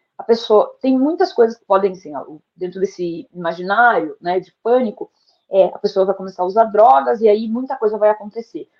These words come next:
Uma delas, inclusive, que é extremamente homofóbica, misógina e algumas transfóbicas, é a ideia de que a pessoa vai começar a usar droga e aí ela vai, é, a, a explicação é muito simplista, né, ela vai virar gay,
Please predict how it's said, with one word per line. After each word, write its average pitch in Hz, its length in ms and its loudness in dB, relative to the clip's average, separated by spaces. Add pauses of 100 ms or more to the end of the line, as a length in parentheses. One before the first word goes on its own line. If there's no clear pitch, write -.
(160)
Uma 392 280 2
delas, 214 600 4
inclusive, 190 600 -8
que - 140 -4
é 190 40 4
extremamente 226 720 -6 (160)
homofóbica, 202 1000 2
misógina 196 500 0
e 180 40 -6
algumas 180 280 -10
transfóbicas, 196 720 -2
é 226 60 4
a - 20 2
ideia 220 260 2
de - 140 -10
que 180 240 -14 (800)
a - 60 -20 (140)
pessoa 226 200 0
vai 240 80 0
começar 233 260 2
a 233 40 4
usar 269 180 2
droga 185 520 2 (560)
e 226 120 2
aí 254 500 2 (200)
ela 240 300 4
vai, 233 360 4 (240)
é, - 320 -10
a, - 220 -4
a - 40 -4
explicação 196 420 -6
é - 20 -2
muito 240 160 -6
simplista, 262 580 -2
né, 202 80 0
ela 202 80 2
vai 214 140 4
virar 220 540 2
gay, 202 360 6